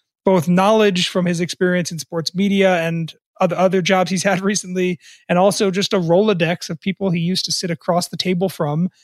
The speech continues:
and negotiate media rights deals that are now the same people that Genius wants to be negotiating data deals with.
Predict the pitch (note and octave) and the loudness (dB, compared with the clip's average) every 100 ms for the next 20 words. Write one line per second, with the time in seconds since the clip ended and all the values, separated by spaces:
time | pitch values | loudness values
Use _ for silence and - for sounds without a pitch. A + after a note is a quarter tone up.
0 | _ D3+ D#3+ C#3+ F3 - F#3 E3+ D#3 F#3 | _ -4 -2 2 2 2 2 0 0 0
1 | F#3 E3+ D#3+ G3 - C#3+ C#3 C#3+ - - | 2 2 2 0 -2 -8 -8 -8 -10 -10
2 | _ _ _ D#3 E3 E3+ F3+ F3 - F3 | _ _ _ 0 2 2 2 0 -4 -6
3 | F#3 F#3 F3 E3 F3 F3 F3 - E3+ - | -6 -4 -2 -2 -2 -2 -2 -4 -6 -6
4 | D#3 E3 D#3+ E3 D#3 E3+ E3 E3 E3+ E3 | -4 -4 -2 -2 -2 -2 -2 0 0 -2
5 | _ _ - F3 D#3 C3 B2 - - | _ _ 0 2 2 -2 -6 -12 -20